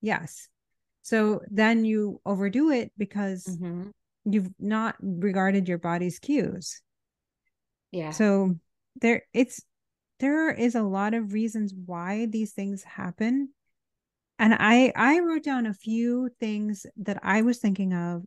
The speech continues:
Speaker 1: in terms of strategies.
Speaker 2: Okay.
Speaker 1: First is,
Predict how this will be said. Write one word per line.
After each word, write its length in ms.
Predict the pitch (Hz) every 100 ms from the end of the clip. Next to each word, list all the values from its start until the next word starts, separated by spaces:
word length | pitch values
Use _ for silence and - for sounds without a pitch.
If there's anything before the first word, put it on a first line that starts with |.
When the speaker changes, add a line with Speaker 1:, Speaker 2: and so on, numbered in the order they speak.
| -
Speaker 1:
in 140 | 196
terms 420 | 190 196 190 185
of 340 | 185 180 170 160
strategies. 840 | - 185 170 151 - 208 - - _ _ _ _ -
Speaker 2:
Okay. 320 | 240 185 - - _ _ _ _ - - _ _ _ _ _ _ _ _ - _ _ _
Speaker 1:
First 360 | - 269 302 302
is, 360 | 277 254 233